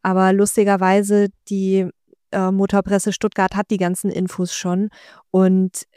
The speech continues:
das finde ich irgendwie so ein bisschen makaber, weil die Hersteller ja mittlerweile auch eigentlich an einem Punkt sind, wo die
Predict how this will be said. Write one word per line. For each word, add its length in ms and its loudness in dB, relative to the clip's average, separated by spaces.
das 200 -6
finde 220 0
ich 140 -6
irgendwie 380 0
so 240 0
ein 140 0
bisschen 540 -2
makaber, 640 -2
weil 180 0
die 120 -2
Hersteller 440 2
ja 160 2
mittlerweile 560 -2
auch 220 -2
eigentlich 360 -4
an 100 -2
einem 120 -4
Punkt 220 -6
sind, 160 -2
wo 80 2
die 200 -6